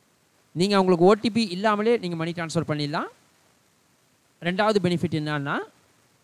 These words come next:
இப்போ உங்களுக்கு ரொம்ப ஒரு நெருக்கமான ஒரு customer, ரெகுலரா வரக்கூடியவர்,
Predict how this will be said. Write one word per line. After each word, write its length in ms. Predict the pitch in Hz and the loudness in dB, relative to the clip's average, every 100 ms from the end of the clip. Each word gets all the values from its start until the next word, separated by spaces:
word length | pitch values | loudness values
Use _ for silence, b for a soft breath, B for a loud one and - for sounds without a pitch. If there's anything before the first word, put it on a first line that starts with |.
| _ _ _ _ _ _ | _ _ _ _ _ _
இப்போ 160 | _ 220 | _ 0
உங்களுக்கு 280 | 220 214 196 | 4 4 4
ரொம்ப 180 | 214 254 | 6 6
ஒரு 160 | 226 | 6
நெருக்கமான 460 | 175 190 208 214 226 | 4 0 0 0 0
ஒரு 140 | 170 | -2
customer, 480 | 160 147 160 196 220 | -4 -8 -6 -2 0
ரெகுலரா 360 | 160 156 175 185 | 0 0 0 0
வரக்கூடியவர், 680 | 156 165 165 151 131 143 | 0 -2 -4 -2 -2 -2